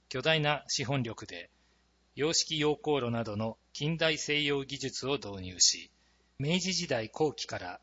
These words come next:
大正時代に最盛期を迎え、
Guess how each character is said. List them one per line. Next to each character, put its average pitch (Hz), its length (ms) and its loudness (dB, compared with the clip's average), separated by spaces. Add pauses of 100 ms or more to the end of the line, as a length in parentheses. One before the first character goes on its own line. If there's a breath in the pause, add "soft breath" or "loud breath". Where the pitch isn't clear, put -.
大 160 200 -2
正 160 220 2
時 156 140 -2
代 123 220 4
に 131 180 0
最 139 220 0
盛 143 240 -2
期 131 220 -4
を 147 80 4
迎 98 80 -6 (160)
え、 80 240 -12